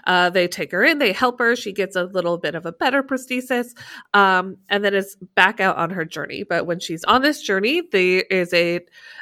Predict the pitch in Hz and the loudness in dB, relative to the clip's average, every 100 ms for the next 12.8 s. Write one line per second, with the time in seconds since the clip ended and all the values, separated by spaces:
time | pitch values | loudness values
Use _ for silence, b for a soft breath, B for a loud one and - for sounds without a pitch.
0 | B 196 202 180 180 - 180 170 175 214 | B 4 6 6 4 2 0 0 2 0
1 | 240 175 175 196 226 - 180 175 180 175 | 0 0 0 -2 -2 -2 0 0 -2 -2
2 | 170 170 170 262 269 - b b b b | 0 -2 2 2 2 -8 b b b b
3 | b b _ 196 196 180 160 185 202 202 | b b _ 4 6 6 4 4 4 4
4 | 190 175 208 233 - 196 185 175 196 262 | 0 0 0 -4 -4 4 4 6 6 8
5 | 185 202 - - 196 180 180 175 175 180 | 8 4 0 -2 2 2 2 0 0 -2
6 | 180 185 180 - 196 185 175 175 170 175 | 0 0 -4 -2 -2 -2 0 0 0 -2
7 | 170 170 170 175 214 190 170 170 170 160 | -2 0 2 2 2 0 2 2 2 0
8 | 185 170 165 185 175 - 170 170 _ - | 0 0 0 -2 -6 -2 -4 -4 _ -4
9 | 180 175 175 175 185 214 _ _ 196 175 | 0 0 0 -2 -8 -18 _ _ -6 -4
10 | 165 175 202 - - - 170 170 196 190 | -4 -6 -10 -12 -14 -6 -4 0 2 2
11 | 190 - 220 220 190 190 185 175 175 160 | 0 -2 -2 2 0 2 0 0 0 -2
12 | - 254 262 - 190 190 180 180 | 0 -2 0 -4 -2 0 2 2